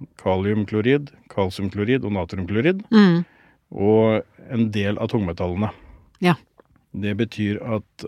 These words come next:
Speaker 1: askeresten, eh, i verste fall blir inert og kan, eh, deponeres på ordinære deponier.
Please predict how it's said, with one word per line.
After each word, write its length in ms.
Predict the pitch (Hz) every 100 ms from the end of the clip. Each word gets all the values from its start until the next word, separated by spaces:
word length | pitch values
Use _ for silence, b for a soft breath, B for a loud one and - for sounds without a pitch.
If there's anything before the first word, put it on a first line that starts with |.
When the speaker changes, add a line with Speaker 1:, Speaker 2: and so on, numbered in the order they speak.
| -
Speaker 1:
askeresten, 800 | 120 - 104 98 - - 156 147 b b b b b -
eh, 300 | - 113 110 -
i 320 | 110 107 110 -
verste 680 | 113 113 131 - - 101
fall 340 | 95 135 151 110 _ _ -
blir 520 | 123 101 101 101 104 -
inert 480 | 110 120 - - - _ _ _ _ _ -
og 160 | 101
kan, 380 | 101 98 95 95
eh, 140 | 95 92
deponeres 440 | 98 104 87 87
på 220 | - 95
ordinære 320 | 98 92 82 85
deponier. 480 | 92 92 123 175